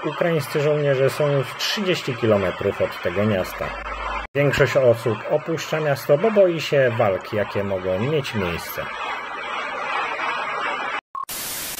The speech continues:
Amerykanie szukają oszczędności i być może T V M będzie na sprzedaż. Discovery rozważa taką opcję.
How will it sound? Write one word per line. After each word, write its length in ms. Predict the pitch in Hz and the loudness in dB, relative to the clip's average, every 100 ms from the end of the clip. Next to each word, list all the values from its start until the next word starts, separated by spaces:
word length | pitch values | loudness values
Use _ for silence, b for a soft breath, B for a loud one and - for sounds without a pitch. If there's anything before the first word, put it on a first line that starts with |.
| - - - _ _ _ | -8 -10 -14 _ _ _
Amerykanie 580 | - 170 202 196 185 190 | 0 4 2 2 0 0
szukają 500 | - 170 170 170 170 | -4 -2 0 0 -2
oszczędności 1040 | - 240 - - 208 190 185 170 - 208 214 | -2 -2 -2 -4 -2 -2 -2 -4 -6 -8 -4
i 60 | |
być 220 | 208 208 175 | -2 -4 0
może 300 | 156 139 135 | 2 4 4
T 180 | 220 | 2
V 140 | - 135 | 4 4
M 220 | 123 104 | 4 2
będzie 320 | 92 87 92 | -2 -4 -4
na 120 | 98 | -4
sprzedaż. 680 | 98 - 104 85 85 85 92 | -6 -4 -4 -2 -2 -4 -6
Discovery 720 | 107 185 185 202 180 175 180 226 | -8 -10 -2 0 2 2 2 2
rozważa 600 | 269 131 92 90 90 90 | 2 2 0 0 0 -2
taką 440 | 82 - 107 101 | -4 -4 -2 -2
opcję. 400 | 80 - - 65 | -6 -12 -16 -16